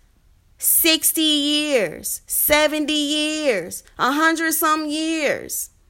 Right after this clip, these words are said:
That's generation after generation after generation after generation after generation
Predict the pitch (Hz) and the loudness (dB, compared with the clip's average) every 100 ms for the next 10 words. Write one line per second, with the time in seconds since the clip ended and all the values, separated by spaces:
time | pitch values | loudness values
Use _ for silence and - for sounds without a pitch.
0 | _ _ _ _ _ _ _ 240 320 277 | _ _ _ _ _ _ _ 2 4 2
1 | 208 214 302 302 285 277 285 294 254 226 | -2 2 2 4 4 4 2 0 0 -2
2 | 208 269 294 285 277 285 277 233 214 254 | 0 2 2 2 2 2 -2 -2 0 2
3 | 294 294 277 277 - 247 240 214 254 285 | 2 4 2 2 0 -2 -4 -2 0 2
4 | 269 269 277 294 247 240 208 208 269 262 | 2 2 2 0 -2 -2 -4 0 0 2
5 | 247 262 262 - - | 0 0 -2 -6 -10